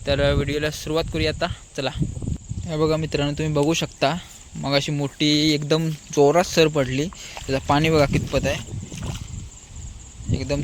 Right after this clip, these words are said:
तुंबलं आहे. आणि हे बघा, हे असे इकडे आमच्या बाबांनी काकडींच्या वेली लावल्यात आणि मध्ये फणसाचं झाड आहे वाटतं.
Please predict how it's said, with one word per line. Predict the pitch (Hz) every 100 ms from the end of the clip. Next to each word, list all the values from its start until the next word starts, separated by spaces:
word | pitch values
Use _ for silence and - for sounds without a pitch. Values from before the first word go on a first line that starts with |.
| 147
तुंबलं | 151 143
आहे. | 131 147
आणि | 139
हे | 135 139
बघा, | 143
हे | 139 143 143
असे | 147 135 147
इकडे | 147 143 147 - - - -
आमच्या | 135 131 139 135 135 - - - - - -
बाबांनी | - 131 143 -
काकडींच्या | - 123 139 143 143 139
वेली | 131 143
लावल्यात | 143 117 120 135 - - - - - - - - - - - - - - - - - -
आणि | 120 120 123 127
मध्ये | 127 131 131
फणसाचं | 135 135 123 139
झाड | 131 131 135
आहे | 127
वाटतं. | 110 -